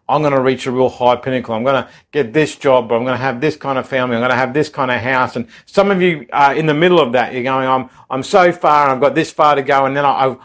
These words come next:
I will feel like I have made it. I've finally got the job that I want. I've got the family that I want. I've,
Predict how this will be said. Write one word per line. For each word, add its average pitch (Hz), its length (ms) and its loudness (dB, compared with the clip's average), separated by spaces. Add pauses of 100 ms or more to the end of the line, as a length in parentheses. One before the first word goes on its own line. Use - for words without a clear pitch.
I 143 80 -2
will 135 160 0
feel 180 400 0
like 143 280 2
I 127 140 0
have 117 160 -4
made 123 400 -2
it. - 240 -12 (640)
I've 120 160 -2
finally 165 260 4
got 170 120 4
the 151 80 0
job 147 380 2
that 139 100 2
I 127 120 2
want. 120 220 -2
I've 113 120 -4
got 123 160 0
the 131 40 -6
family 156 440 -2
that 131 120 0
I 120 120 0
want. 117 340 -2
I've, 123 160 -2